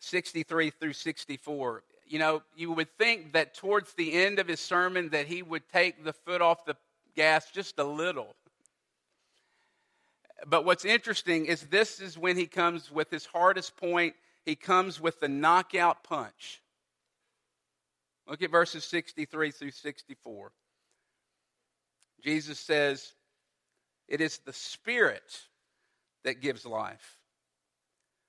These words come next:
The flesh is of no help at all." And then he says, "But there is some,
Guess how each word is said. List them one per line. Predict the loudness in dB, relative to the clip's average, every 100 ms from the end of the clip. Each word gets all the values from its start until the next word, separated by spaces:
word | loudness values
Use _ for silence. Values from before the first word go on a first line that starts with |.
| _ _
The | -2
flesh | -2 -6 6 10 10 8 0 -6 -4
is | -2
of | -2 -2
no | 2 2 2
help | 2 0 0
at | 0
all." | 0 -2 -6 -12 _ _ _ _ _ _ _ _ _ _ _ _ _ _ _
And | -8 -2
then | -2 0
he | -4
says, | 0 2 2 0
"But | -2 -2
there | 0 2 2
is | -2
some, | -6 0 0